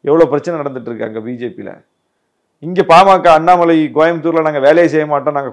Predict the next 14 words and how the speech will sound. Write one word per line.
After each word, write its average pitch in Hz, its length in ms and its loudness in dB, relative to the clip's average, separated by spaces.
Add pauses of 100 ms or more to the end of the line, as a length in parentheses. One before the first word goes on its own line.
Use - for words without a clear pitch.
கூட்டணியிலே 170 460 -4
பா-, 147 220 4 (100)
கோயம்புத்தூர்ல 190 480 2
மட்டும் 202 200 -4
நாங்க 185 160 -6
கூட்டணியில 180 420 -4
இல்லைன்னு" 175 360 -2
எழுதி 170 180 -4
கொடுத்துட்டு 156 300 -4
போனாங்களா 165 300 -2
இல்லையா? 131 200 -6 (1700)
எங்க 214 160 -2 (120)
அவங்க 214 240 4
கூட்டணி 190 280 0